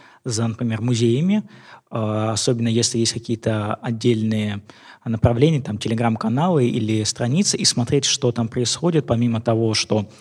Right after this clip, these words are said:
например, проходит какая-либо конференция, очень часто музей, как, например, тот же "Гараж", еще дополнительно,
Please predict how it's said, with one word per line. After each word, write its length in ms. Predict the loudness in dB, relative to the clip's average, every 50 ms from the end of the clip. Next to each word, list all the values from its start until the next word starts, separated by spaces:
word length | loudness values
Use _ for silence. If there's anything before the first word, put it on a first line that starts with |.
| -20 -18 -8
например, 220 | -2 0 0 0
проходит 320 | 2 0 0 2 2 2 2
какая-либо 300 | 2 0 0 0 -2 -4
конференция, 680 | -4 -4 -4 -2 0 0 2 2 2 2 2 2 2 2
очень 220 | 2 0 -2 -2
часто 600 | -2 0 0 0 0 -2 0 0 0 0 0 -2 -6 -14 -20 -20 _ -6
музей, 420 | -2 -2 0 2 4 4 4 4 4
как, 140 | 0 -6 -12
например, 280 | -12 -8 -4 -4 -4 -4
тот 160 | -6 -6 -4
же 80 | -4 -4
"Гараж", 380 | -2 -2 -2 -2 -2 -2 -2
еще 240 | -2 -2 -2 -2 -2
дополнительно, 840 | -4 -4 -2 -2 -2 0 -2 -2 -2 -2 -2 0 0 -2 -2 -4